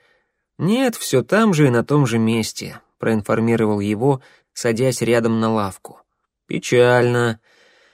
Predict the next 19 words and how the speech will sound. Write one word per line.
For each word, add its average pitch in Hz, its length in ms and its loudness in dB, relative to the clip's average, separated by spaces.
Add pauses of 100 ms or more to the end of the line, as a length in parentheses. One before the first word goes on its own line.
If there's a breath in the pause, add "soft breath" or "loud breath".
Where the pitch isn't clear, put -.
(140)
Есть 226 380 0
ещё 170 260 2
варианты, 139 460 4
чем 135 200 0
можно 120 280 2
её 117 220 2
зацепить?» 113 640 -4 (560)
«Даже 131 300 0
не 143 140 6
знаю», — 110 560 -4 (280)
раздражённо 110 720 0
ответил, 127 540 -2 (140 soft breath)
растирая 127 560 0
лицо 120 320 -2
руками. 113 540 -6 (360)
«Замуж 135 440 0
только 117 240 -2
если 107 260 -4
позвать». 104 580 -4